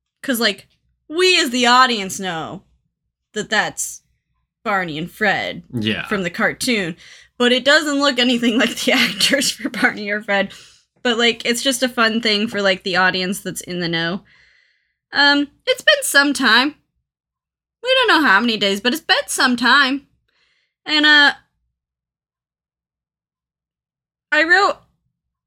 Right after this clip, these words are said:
Speaker 1: not even two minutes before there was a knock on Betty's door, um, that Wilma's family just isn't looking for her. It's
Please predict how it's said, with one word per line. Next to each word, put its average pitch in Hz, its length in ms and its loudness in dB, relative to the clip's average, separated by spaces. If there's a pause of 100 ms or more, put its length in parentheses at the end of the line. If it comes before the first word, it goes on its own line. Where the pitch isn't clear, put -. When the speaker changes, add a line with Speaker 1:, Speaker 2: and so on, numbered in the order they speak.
Speaker 1:
not 285 480 6
even 294 240 0
two 302 260 2
minutes 285 400 2
before 233 320 0
there 233 120 2
was 214 100 0
a 202 60 -2
knock 233 400 2
on 196 200 -4
Betty's 202 360 -2
door, 196 460 0 (600)
um, 226 400 2 (380)
that 240 160 0
Wilma's 554 320 2
family 302 420 2
just 254 300 -4
isn't 214 340 -2
looking 208 380 -2
for 185 160 -2
her. 185 280 -2 (920)
It's - 240 0